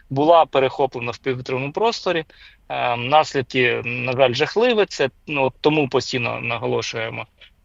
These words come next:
е, що треба бути в, е, укритті під час, е,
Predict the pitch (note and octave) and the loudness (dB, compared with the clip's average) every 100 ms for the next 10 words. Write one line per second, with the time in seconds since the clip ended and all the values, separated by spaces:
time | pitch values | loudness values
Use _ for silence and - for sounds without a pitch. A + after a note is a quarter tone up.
0 | C#3 B2 A#2+ A#2+ B2 A#2 - B2+ C#3+ C3 | -6 -2 -2 -2 -2 -2 -2 2 4 4
1 | B2 B2+ B2+ - A#2+ A#2 A#2 B2+ B2+ A#2+ | 4 2 0 2 2 0 -4 -4 0 0
2 | A#2+ A#2+ A#2+ B2 B2 _ _ C#3+ D#3 E3 | 0 -2 -2 -4 -10 _ _ -6 0 2
3 | B3+ A#3+ G3+ - D#3 C#3+ - D3 | 2 0 0 4 2 2 -2 -2